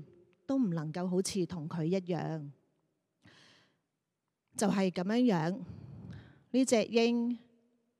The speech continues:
果然到老佢都係過住屬地小雞嘅生活。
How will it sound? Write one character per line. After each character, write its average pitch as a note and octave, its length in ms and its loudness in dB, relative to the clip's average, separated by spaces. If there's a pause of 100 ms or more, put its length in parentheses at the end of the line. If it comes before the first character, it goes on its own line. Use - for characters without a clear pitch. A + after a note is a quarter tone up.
(100)
果 F3 240 2
然 F3+ 280 2
到 E3+ 140 4
老 E3+ 460 2 (1700)
佢 G3+ 140 8
都 A#3 160 6
係 F3+ 240 6
過 F#3 260 4
住 F#3 180 0 (840)
屬 - 240 -4 (160)
地 F3+ 340 2 (480)
小 - 280 -2
雞 A3 360 2
嘅 F#3+ 160 4
生 A3 320 2
活。 F3 220 2